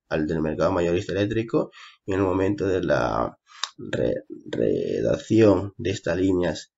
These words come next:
ese precio viene entre los cuatro y seis céntimos kilovatio hora. Todo ello sin menoscabo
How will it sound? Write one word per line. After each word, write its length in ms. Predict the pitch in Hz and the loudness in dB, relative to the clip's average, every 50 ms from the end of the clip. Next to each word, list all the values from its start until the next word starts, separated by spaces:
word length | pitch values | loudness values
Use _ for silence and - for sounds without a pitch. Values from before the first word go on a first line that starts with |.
| _ _ _ | _ _ _
ese 240 | - 101 104 110 104 | -8 -4 -2 -2 0
precio 460 | 101 - 107 101 101 - 104 98 71 | 2 2 2 2 2 2 0 0 0
viene 300 | 65 92 92 92 90 87 | 0 0 0 0 0 0
entre 240 | 85 92 90 87 82 | 0 0 0 -2 -4
los 220 | 78 76 71 - - | -4 -4 -6 -6 -6
cuatro 420 | - - 95 101 110 - - 80 | -2 2 4 4 4 4 2 0
y 80 | 85 87 | -2 -2
seis 240 | - 95 98 101 | -2 -4 -4 -2
céntimos 680 | - 110 113 113 117 113 117 123 135 147 156 - - _ _ _ _ - - _ _ _ _ - | -2 -2 -2 0 2 4 4 4 4 2 0 -2 -8 _ _ _ _ -20 -20 _ _ _ _ -6
kilovatio 580 | 90 87 95 95 95 92 90 - 95 87 90 | -4 0 0 2 4 2 2 4 4 4 4
hora. 280 | 82 73 65 - - - _ - - - _ _ | 4 4 2 0 -4 -8 _ -20 -20 -20 _ _
Todo 320 | - - 113 117 120 117 117 | -2 2 4 6 8 8 8
ello 240 | 117 117 120 120 120 | 8 8 6 4 2
sin 600 | - - 107 95 90 92 92 95 101 101 101 _ _ _ _ _ _ | 0 -2 -2 0 0 0 -2 -2 -4 -6 -10 _ _ _ _ _ _
menoscabo 1040 | - - 76 90 95 95 92 87 - - _ - 95 - 120 120 123 131 143 143 143 | -8 -4 -4 -2 -2 -2 -2 -4 -6 -8 _ 2 4 6 6 6 4 4 2 0 -4